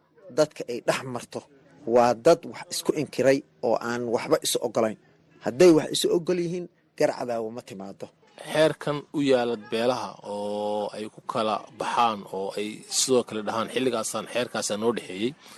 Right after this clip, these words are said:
Speaker 2: ha noqdo mid xun ama ha noqdo mid fiican, Sidee buu ku dhaqan galay oo waxaan qornayn oo saxiix lahayn oo qoraal meel yaala iyo marjac loo noqdo lahayn? Sidee beelaha dhexdooda uga noqon karaa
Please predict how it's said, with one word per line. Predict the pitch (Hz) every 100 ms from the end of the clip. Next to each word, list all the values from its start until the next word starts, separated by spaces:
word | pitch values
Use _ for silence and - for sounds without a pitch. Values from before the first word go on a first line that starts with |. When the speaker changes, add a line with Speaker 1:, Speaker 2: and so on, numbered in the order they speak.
| - -
Speaker 2:
ha | -
noqdo | 151 143 143
mid | 151 151
xun | 147 156 - - - - - - -
ama | 113 113
ha | 135
noqdo | 147 139 147 - -
mid | 127
fiican, | - 101 - 87 - - - _ - _
Sidee | - 120 135 170
buu | 151
ku | -
dhaqan | 175 170 135 117
galay | 107 101 92
oo | 98 104 117
waxaan | 147 139 127
qornayn | 117 123 135 135 110 92
oo | 101 107 107 92
saxiix | - - 147 127
lahayn | 120 113 135 123 101
oo | 98 104 110 110 104 - - - -
qoraal | - 139 139
meel | 127 139
yaala | 127 120 117
iyo | 113 113
marjac | 131 - -
loo | 123
noqdo | 123 110
lahayn? | 107 113 92 - _ _ - -
Sidee | - - 139
beelaha | 147 131 139
dhexdooda | 131 113 127 120
uga | 127
noqon | 117 123
karaa | 117 113